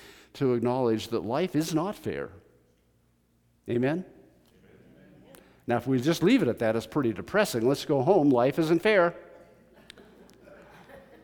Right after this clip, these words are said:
So let's move on to a second thought, a second point to ponder. Um, when we see an injustice, resolve to do something. When you see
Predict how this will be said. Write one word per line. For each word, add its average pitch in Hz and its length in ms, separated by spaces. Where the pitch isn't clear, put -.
So 143 200
let's 147 160
move 135 160
on 120 140
to 135 140
a 139 40
second 156 380
thought, 82 380
a 101 80
second - 400
point 101 320
to 104 80
ponder. 101 440
Um, 107 460
when 185 460
we 190 220
see 202 400
an 156 100
injustice, 127 880
resolve 131 840
to 135 140
do 127 340
something. 80 880
When 127 140
you 135 200
see 208 560